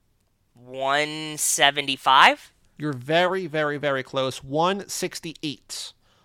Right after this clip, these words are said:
Speaker 2: One sixty-eight, nine hundred. So, remember we were talking about with the Transporter episode with Mike, like, sequels that have had more people watch it. Snatch, it's not like it's Lock, Stock two or Lock, Stock and Two More Smoking Barrels. It's sort of like a spiritual sequel, but that's been seen by three hundred twenty thousand, so you're much closer to the
Speaker 1: Oh,
Speaker 2: Snatch
Speaker 1: okay.
Speaker 2: number.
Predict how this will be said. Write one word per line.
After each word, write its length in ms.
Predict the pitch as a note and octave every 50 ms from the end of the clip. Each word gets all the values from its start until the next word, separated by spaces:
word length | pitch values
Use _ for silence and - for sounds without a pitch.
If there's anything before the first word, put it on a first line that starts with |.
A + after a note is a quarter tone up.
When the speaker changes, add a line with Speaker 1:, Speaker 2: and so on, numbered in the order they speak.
| _ _ _
Speaker 2:
One 180 | C3+ C#3 D3 C#3
sixty-eight, 500 | - F3 - - - D3+ D#3 D3+ D3 C3+
nine 360 | C3 B2+ C3 C3+ C#3 C#3 C3
hundred. 640 | A#2+ - - B2 A#2+ A2 - - - C2+ C#2+ - -
So, 540 | - - C3 B2 A#2+ A#2+ A#2+ A#2 A#2 A#2 - _ _ _ _ _ _ _ _ _ _ -
remember 300 | F#3+ F#3+ A3 C#4 E4+ F#4
we 80 | F4+
were 60 | E4+
talking 240 | - B3+ C#4 B3 B3 A#3
about 80 | A3
with 80 | G#3 D#3+
the 40 | -
Transporter 480 | - F#3+ G3 G3+ F#3+ - G3 F#3 E3+ D#3
episode 280 | D#3 D3+ - - D3+
with 140 | D3 C3+ B2+
Mike, 380 | C3+ C#3 C#3+ D3+ D3+ - - -
like, 260 | C3+ C3 C3 B2+ - -
sequels 680 | - - - - F#3+ G3+ - - G#3+ G3+ G3 E3+ -
that 120 | - D3+
have 220 | - D3+ C#3+ B2+ - - -
had 280 | A#2 C#3+ D3+ C#3+ C#3
more 220 | C#3 C#3+ D3+ D3+ C#3
people 240 | - D3+ C#3 C3
watch 220 | C3+ C#3 C#3 C3+ -
it. 100 | - -
Snatch, 460 | - - - - G3 A3+ D4+ D4+ -
it's 160 | D3 - -
not 120 | A#3 C4 C4+
like 120 | A3 -
it's 120 | E3+ -
Lock, 340 | - C#3 C3+ C#3 C#3+ C#3+ -
Stock 340 | - - D3 C3 B2 - -
two 220 | - - D#3+ D3+ C#3
or 120 | C3 C3
Lock, 280 | C3 B2 B2 C3+ - -
Stock 260 | - D#3+ C#3 B2 -
and 120 | B2+ A#2+
Two 180 | - - F#3+ F#3
More 240 | D#3+ D#3+ F#3 G#3 G3
Smoking 340 | - - C3+ B2 - A#2 A2
Barrels. 460 | A2+ A2 G#2+ G#2+ A2 B2+ B2 - - - - - - - - _ _ _ _
It's 120 | - F3+ -
sort 100 | G#3 G#3
of 40 |
like 100 | F#3+ E3+
a 40 | C#3+
spiritual 540 | C#3 - - - D3+ D#3 E3 D3+ - C#3+ C3
sequel, 300 | - - C#3+ B2 C3+ B2
but 80 | B2 C3+
that's 160 | E3+ G#3 -
been 80 | A3
seen 140 | F3+ - F#3+ E3+
by 100 | D#3 C3+
three 240 | - - - D3+ D3
hundred 180 | C#3+ C3+ B2+ -
twenty 300 | - - C3+ C3+ B2+ B2
thousand, 340 | - B2 A#2 G2 G#2 A2 A2
so 60 | -
you're 80 | C#3 C#3
much 260 | C#3 D#3 D#3 - -
closer 340 | - - D#3+ D#3 D3 - D3+
to 60 | F3+
the 60 | G#3+ B3+
Speaker 1:
Oh, 140 | C4+ F#3
Speaker 2:
Snatch 300 | D3+ D3 D3 D#3 D#3 - -
Speaker 1:
okay. 60 | C3+
Speaker 2:
number. 480 | A#2 A2+ A2+ G#2 G#2 G#2 G2 G#2 A#2